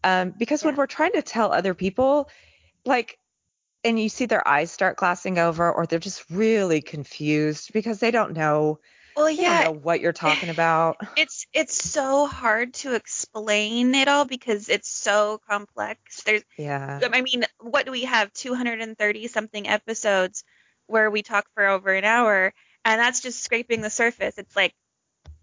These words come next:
Speaker 2: you could keep talking and talking and talking, and people are like, yeah, yeah, I've done that before with people who have, <laughs> they didn't grow up Mormon, and a lot of them, they're really, like, interested, but then after a while, they're like, it's just too confusing. <laughs>
Speaker 1: It, and
Speaker 2: They're
Speaker 1: it's,
Speaker 2: like,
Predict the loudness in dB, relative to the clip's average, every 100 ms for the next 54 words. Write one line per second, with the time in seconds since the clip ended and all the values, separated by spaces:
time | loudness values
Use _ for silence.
0 | -4 -2 -2 -6 -10 -4 -2 -2 -6 -6
1 | -6 -8 -10 -10 -10 -10 -12 -12 -14 -4
2 | -2 0 0 -2 -6 -16 _ _ _ _
3 | -2 -2 0 2 4 2 2 0 0 -2
4 | -2 -4 0 0 0 -2 -6 -4 -2 0
5 | 0 -2 _ -2 -2 -8 -10 -4 -2 0
6 | 0 2 0 -2 0 2 2 2 0 2
7 | 2 4 4 2 2 0 -2 -2 0 0
8 | 0 -2 0 -4 -2 -4 -4 -2 0 2
9 | 0 0 0 2 4 4 2 0 0 0
10 | -4 _ -4 -2 -2 -2 -2 -2 -2 -4
11 | -6 -10 -4 -2 -2 0 -2 0 2 4
12 | 4 4 0 -8